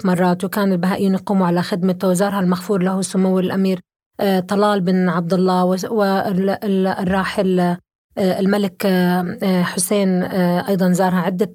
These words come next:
آه، مرات، ودبت الحياة في المنطقة. ويمكن أهالي منطقة الشمال أكتر بيعرفوا إنها كانت مثل يعني قرية نموذجية.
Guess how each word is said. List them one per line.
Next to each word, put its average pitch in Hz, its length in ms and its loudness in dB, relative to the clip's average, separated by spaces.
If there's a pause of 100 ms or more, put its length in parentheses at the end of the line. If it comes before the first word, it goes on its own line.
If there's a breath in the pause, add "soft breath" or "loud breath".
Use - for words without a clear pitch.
آه، 180 180 2
مرات، 180 420 2 (380)
ودبت 233 340 0
الحياة 214 340 -2
في 214 100 -6
المنطقة. 202 540 0
ويمكن 202 360 0
أهالي 208 280 0
منطقة 202 420 -2
الشمال 208 440 0
أكتر 190 300 -2
بيعرفوا 208 440 0
إنها 185 140 0
كانت 208 360 -2
مثل 214 220 -2
يعني 190 440 0
قرية 220 320 0
نموذجية. 185 760 2